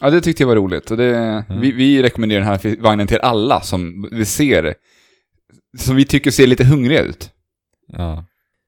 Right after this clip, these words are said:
Speaker 1: Så.
Speaker 2: Så att, eh, det är tips om den är där nästa år. <laughs>
Speaker 1: Ja, det är det.
Speaker 2: Till er som inte var där då, i år.
Speaker 1: Absolut.
Speaker 2: Ja, nej, men det var verkligen jätte-, jätteroligt. Alltså, man blir så, man blir så bara upprymd och man blir så inspirerad och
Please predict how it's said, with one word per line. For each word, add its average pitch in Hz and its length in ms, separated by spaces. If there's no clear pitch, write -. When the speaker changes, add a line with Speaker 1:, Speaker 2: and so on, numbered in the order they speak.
Speaker 1:
Så. - 140
Speaker 2:
Så 98 60
att, 101 240
eh, 98 340
det 107 120
är 120 100
tips - 380
om 98 100
den 95 180
är 92 60
där 90 140
nästa 90 280
år. 135 60
<laughs> 185 120
Speaker 1:
Ja, 123 220
det 107 140
är 92 60
det. 92 120
Speaker 2:
Till 107 140
er 98 100
som 104 160
inte 98 260
var 90 160
där 85 160
då, 85 160
i 98 120
år. 90 200
Speaker 1:
Absolut. 131 760
Speaker 2:
Ja, 82 180
nej, 104 180
men 107 80
det 107 80
var 98 380
verkligen 87 320
jätte-, 85 220
jätteroligt. 78 680
Alltså, 82 540
man 98 180
blir 95 120
så, 85 400
man 98 120
blir 117 100
så 104 120
bara 90 460
upprymd 104 680
och 87 60
man 92 140
blir 95 140
så 87 440
inspirerad 95 880
och 82 260